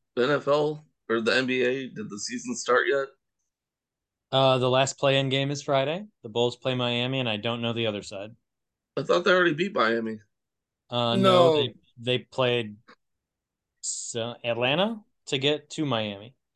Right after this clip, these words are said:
Speaker 2: because the ten nine play and then the seven eight play and a loser and a winner. St-, like, it's, yeah.
Speaker 1: God, that's stupid.
Speaker 2: It's dumb. Only five teams per conference do not make the playoffs.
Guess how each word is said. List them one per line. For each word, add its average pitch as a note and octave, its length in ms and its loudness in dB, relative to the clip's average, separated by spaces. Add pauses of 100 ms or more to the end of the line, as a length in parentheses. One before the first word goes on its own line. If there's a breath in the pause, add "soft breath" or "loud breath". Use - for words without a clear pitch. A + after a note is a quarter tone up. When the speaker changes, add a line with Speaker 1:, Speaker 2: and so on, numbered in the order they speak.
(200)
Speaker 2:
because B2 260 -6
the A2+ 80 -8
ten C3+ 320 0
nine C3 340 2
play C3+ 420 0
and A#2+ 120 -4
then A2+ 140 -6
the A2+ 80 -10
seven A#2 320 0
eight A#2 260 -4
play A#2 380 2
and G#2 220 -6 (580)
a B2 80 -4
loser C3 340 2
and A#2 80 0
a A#2 60 0
winner. B2+ 260 -2
St-, - 220 -12
like, G#2+ 220 -8
it's, - 360 -12
yeah. F#2+ 160 -16 (1120)
Speaker 1:
God, G#2+ 400 -14
that's A2 220 -8
stupid. - 880 -8
Speaker 2:
It's C#3 180 -6
dumb. F#2+ 280 -10 (840)
Only A#2 220 -6
five B2+ 320 0
teams C#3 280 -4
per C#3 160 -4
conference C#3 500 -2
do G#2 120 -12
not G#2+ 200 -6
make G#2+ 180 -4
the A2+ 80 -8
playoffs. G2 640 -6